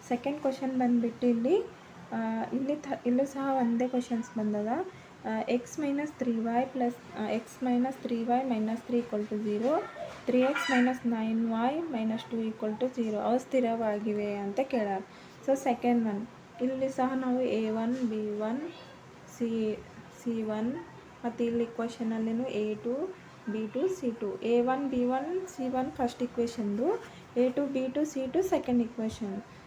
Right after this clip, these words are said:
So ಅದೇ ರೀತಿಯಾಗಿ ನಾವು ಈ ರೀತಿಯಾಗಿ ಬರ್ಕೋಬೇಕು. ಎ ಒನ್ by ಎ ಟು, ಬಿ ಒನ್ by ಬಿ ಟು, ಸಿ ಒನ್ by ಸಿ ಟು ಈ ರೀತಿ ಬರ್ಕೊಂಡು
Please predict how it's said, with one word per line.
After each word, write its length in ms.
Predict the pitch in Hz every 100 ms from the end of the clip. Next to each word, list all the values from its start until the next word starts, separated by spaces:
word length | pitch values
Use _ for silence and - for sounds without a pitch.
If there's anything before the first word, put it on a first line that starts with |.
| -
So 80 | 302
ಅದೇ 280 | 285 254 269
ರೀತಿಯಾಗಿ 500 | 277 254 269 262 262
ನಾವು 260 | 262 262 370 427 - - - 247
ಈ 60 |
ರೀತಿಯಾಗಿ 500 | 254 247 254 247 247
ಬರ್ಕೋಬೇಕು. 920 | 302 254 247 220 208 202 - 415 - - - -
ಎ 120 | 226
ಒನ್ 220 | 233 240 240
by 120 | 247
ಎ 200 | 220 220
ಟು, 240 | 254 262
ಬಿ 140 | 240 226
ಒನ್ 280 | 233 226
by 100 | 226
ಬಿ 180 | 214 220
ಟು, 300 | 214 285 -
ಸಿ 120 | 240
ಒನ್ 260 | 226 220 220
by 80 | 247
ಸಿ 200 | - 220
ಟು 140 | 214
ಈ 100 | 220
ರೀತಿ 240 | 214 214 220
ಬರ್ಕೊಂಡು 520 | 214 233 214 208